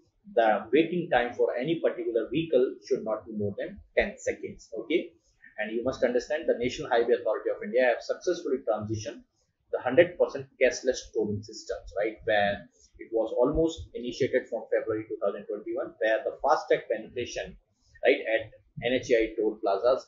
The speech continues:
have reached ninety-six percent, right, and have achieved more than ninety-nine percent at certain plazas also. And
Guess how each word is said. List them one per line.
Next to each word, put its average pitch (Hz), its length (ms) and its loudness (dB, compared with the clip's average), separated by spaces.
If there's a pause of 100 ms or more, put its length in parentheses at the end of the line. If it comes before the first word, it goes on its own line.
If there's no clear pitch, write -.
(120)
have 92 120 -8
reached 143 340 -2
ninety-six 156 640 -4
percent, - 320 -6 (600)
right, 117 220 0 (280)
and 101 160 -2 (200)
have 107 200 4
achieved 131 280 -6 (120)
more 127 200 0
than 120 240 0
ninety-nine 127 600 -6
percent - 320 -4
at - 80 -4
certain - 440 -4
plazas 101 560 -2
also. - 440 -8 (460)
And 113 100 -8